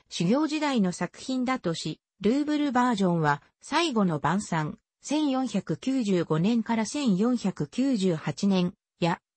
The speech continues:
聖アンナと聖母子、千五百八年頃とよく似ており、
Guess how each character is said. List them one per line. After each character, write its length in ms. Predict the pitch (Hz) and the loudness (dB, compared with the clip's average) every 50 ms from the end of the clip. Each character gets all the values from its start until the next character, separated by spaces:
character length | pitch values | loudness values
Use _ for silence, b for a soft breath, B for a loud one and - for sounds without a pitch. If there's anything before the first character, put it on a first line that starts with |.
| _ _ | _ _
聖 340 | - - 247 269 262 262 | -2 0 0 2 2 2
ア 80 | 254 247 | 2 2
ン 80 | 220 196 | 2 2
ナ 160 | 190 170 - | 2 0 0
と 200 | - 170 160 - _ _ _ _ _ | -2 -2 -2 -4 _ _ _ _ _
聖 280 | - - 190 202 190 | -4 0 0 2 2
母 100 | 202 214 | 0 -2
子、 240 | 202 - 165 160 - _ _ _ _ | -2 -2 -4 -4 -4 _ _ _ _
千 300 | - - 277 294 285 247 | -4 -2 -2 0 0 0
五 100 | 214 202 | 0 0
百 280 | - 254 277 - 302 | -2 -4 -4 -4 -4
八 320 | 269 269 277 254 - 277 285 | -4 -4 -4 -4 -4 -4 -2
年 200 | 277 220 185 147 | 0 0 0 2
頃 300 | - 208 285 302 269 - | 2 2 4 4 2 2
と 100 | 247 233 | 2 2
よ 120 | 226 233 | 0 0
く 140 | - - 190 | 0 -2 -2
似 100 | 180 156 | -2 -2
て 160 | - 180 175 | 0 0 0
お 120 | 170 170 165 | 2 2 0
り、 200 | 143 139 - | -2 -4 -6